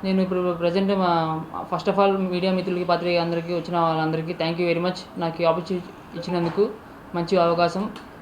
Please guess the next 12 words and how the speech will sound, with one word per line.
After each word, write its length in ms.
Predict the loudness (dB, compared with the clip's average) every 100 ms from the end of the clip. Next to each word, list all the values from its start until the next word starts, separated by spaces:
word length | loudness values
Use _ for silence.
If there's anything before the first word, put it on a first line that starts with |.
| -18 -12 -4
నేను 160 | 0 2 4 4
చెప్పదలుచుకున్నది 760 | 2 4 4 4 2 -2 0
ఏంటంటే 300 | 0 0 2
ఇక్కడ 220 | 2 2 0
కార్యక్రమంలో, 540 | 2 2 0 0 -2
ప్రెస్ 300 | 0 -2 -2
మీట్లో, 260 | -2 -2 -4 -8 -18 -8 -4
first 160 | 0 2
of 100 | 4
all 140 | 4
నేను 220 | 4 4 4 4 4 2 0 -2 0
చాలా 380 | 4 6 6 4